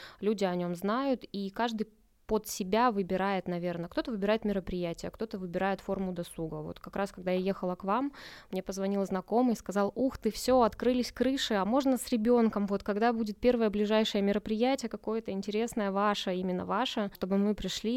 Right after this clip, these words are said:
и, э, ну, получили то, что они получали всегда до этого». Вот, вот такой пример.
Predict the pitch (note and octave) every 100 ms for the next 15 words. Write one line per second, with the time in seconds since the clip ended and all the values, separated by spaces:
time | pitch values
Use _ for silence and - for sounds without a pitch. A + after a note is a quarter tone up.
0 | B3 G3 G3 G3 F3+ E3 F3 F#2+ - F#3+
1 | E3 D#3+ - G#3+ A#3 - C#4+ B3 A3+ -
2 | G3 G#3 G3+ F#3 F3+ G3+ G#3 F#3+ F3+ F#3
3 | F3+ F3 E3 - D#3 F3+ - F#3 E3+ -
4 | - F3+ - F#3 F3 - E3